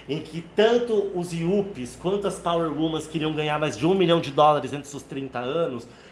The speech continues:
como a moda mais uma vez reproduz esses códigos. Lembrando mais uma vez que o século vinte e um vem aqui pra dissipar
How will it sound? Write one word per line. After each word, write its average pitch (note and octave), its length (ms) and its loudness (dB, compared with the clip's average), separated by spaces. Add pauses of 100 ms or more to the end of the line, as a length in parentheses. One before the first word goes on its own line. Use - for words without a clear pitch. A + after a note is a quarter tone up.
(120)
como A3+ 160 0
a A3 40 2
moda G#3 280 -2
mais G#3+ 380 0
uma G3 140 -2
vez F3+ 220 -2
reproduz F3 440 -6
esses E3+ 280 -6
códigos. G#2+ 560 -2 (240)
Lembrando A#2+ 600 2
mais D#3 280 4
uma D3+ 160 0
vez C3 300 0
que - 80 -12
o C3+ 40 -6
século D3 380 -4
vinte C#3 280 -6
e D3 60 -6
um D3+ 60 -4
vem C#3+ 180 -2
aqui C3+ 280 -4
pra D#3 320 0 (240)
dissipar F3 1120 6